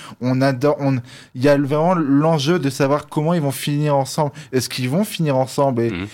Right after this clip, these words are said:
Speaker 1: et qu'est-ce qui peut se passer, euh, ensuite, euh, dans cette relation ?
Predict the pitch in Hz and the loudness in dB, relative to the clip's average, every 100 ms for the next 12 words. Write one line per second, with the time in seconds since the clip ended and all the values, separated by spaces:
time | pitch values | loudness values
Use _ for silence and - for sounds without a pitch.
0 | - - - 131 127 120 147 175 - 151 | -16 -20 -4 0 2 0 0 -2 -4 -4
1 | 151 143 - 147 139 - 160 151 127 117 | -2 -2 0 0 0 -2 0 2 2 2
2 | 123 120 - 170 208 - - _ _ _ | 0 -2 -2 -2 -4 -10 -20 _ _ _
3 | 123 120 113 123 139 - 127 120 - 170 | 0 0 0 -2 -4 -2 0 0 -2 -4